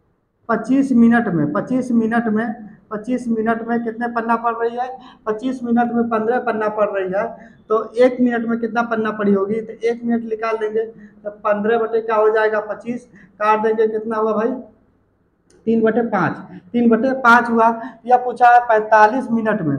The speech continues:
पैंतालीस मिनट में, एक मिनट में तीन बटे पाँच पड़ रही है, तो पैंतालीस मिनट में कितनी पड़ी होगी, निकाल दो पैंतालीस मिनट में, तो तीन बटे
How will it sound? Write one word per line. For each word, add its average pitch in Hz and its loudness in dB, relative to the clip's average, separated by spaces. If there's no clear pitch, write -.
पैंतालीस 202 -2
मिनट 233 2
में, 226 -8
एक 233 -2
मिनट 233 0
में 233 -2
तीन - -4
बटे 220 0
पाँच 240 4
पड़ 240 -2
रही 240 0
है, 226 -2
तो 233 -10
पैंतालीस 202 -4
मिनट 233 0
में 233 -4
कितनी 233 -8
पड़ी 220 0
होगी, 214 0
निकाल 214 -4
दो 226 -6
पैंतालीस 208 -6
मिनट 208 -10
में, 208 -10
तो 196 -6
तीन 226 -4
बटे 202 -8